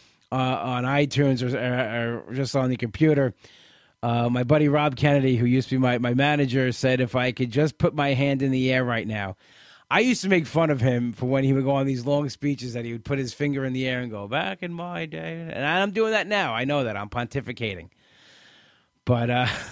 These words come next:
<laughs> I'm just, I'm just trying to get a point across. But it was pretty funny, Rob. Thank you. Made me laugh for the first time in four years. Congratulations. No, I'm just kidding. Very funny guy. Um,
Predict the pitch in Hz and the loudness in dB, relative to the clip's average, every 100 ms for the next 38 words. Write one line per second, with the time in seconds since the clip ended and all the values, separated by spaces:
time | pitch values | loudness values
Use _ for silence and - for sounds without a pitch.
0 | - - _ _ - 139 147 165 147 143 | -18 -20 _ _ -8 -6 -2 -2 -2 -4
1 | 147 - 160 143 139 131 - 147 131 117 | -4 -2 -2 0 -2 -4 0 0 0 -2
2 | 113 98 101 113 127 120 147 127 143 127 | -6 -6 -6 -4 -4 -4 -2 -2 0 0
3 | 117 98 143 147 127 101 - _ _ _ | -2 -2 -2 -2 -2 -6 -8 _ _ _
4 | _ _ - _ _ - 131 131 123 123 | _ _ -20 _ _ -4 0 0 0 -2
5 | 107 - - _ _ _ _ - 82 123 | -4 -8 -18 _ _ _ _ -20 -12 -8
6 | 123 - 117 110 98 95 - 113 107 104 | -8 -6 -6 -4 -8 -12 -10 -8 -6 -6
7 | 87 - 101 101 95 95 98 - - 95 | -8 -8 -6 -6 -8 -12 -14 -16 -12 -10
8 | 95 92 - - - _ 95 107 - - | -10 -12 -16 -18 -20 _ -18 -16 -16 -18
9 | - - _ _ _ _ _ _ _ _ | -20 -20 _ _ _ _ _ _ _ _
10 | _ _ _ _ - 131 131 127 120 120 | _ _ _ _ -4 -2 -2 -4 -4 -6